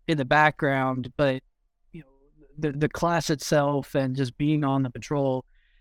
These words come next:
has really pushed me to go outside my comfort zone. Um, I have done so much in the past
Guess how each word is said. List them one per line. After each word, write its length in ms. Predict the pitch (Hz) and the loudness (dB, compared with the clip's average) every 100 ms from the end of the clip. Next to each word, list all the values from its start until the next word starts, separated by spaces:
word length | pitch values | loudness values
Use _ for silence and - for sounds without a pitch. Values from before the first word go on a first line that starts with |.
| - | -2
has 300 | 156 139 151 | 0 0 2
really 280 | 170 175 147 | 4 4 2
pushed 560 | - - 156 - - | -4 -2 -2 -2 -2
me 180 | 143 135 | -2 -2
to 100 | 143 | 2
go 120 | 143 | 4
outside 360 | 139 139 143 135 | 4 2 0 0
my 120 | 123 | 0
comfort 440 | - 135 - 120 | 0 -4 -4 -6
zone. 300 | 123 117 113 - - - - - - | -4 -4 -4 -10 -20 -20 -20 -18 -6
Um, 380 | 139 127 120 - | -4 -4 -8 -4
I 160 | 151 156 | 0 2
have 160 | 156 | 2
done 440 | 151 143 139 127 123 | 0 0 0 -2 -6
so 300 | - 175 170 | -2 2 2
much 340 | 160 156 139 143 | 2 0 -2 -6
in 80 | 135 | -8
the 60 | |
past 580 | - 143 135 - - | -2 0 0 -4 -16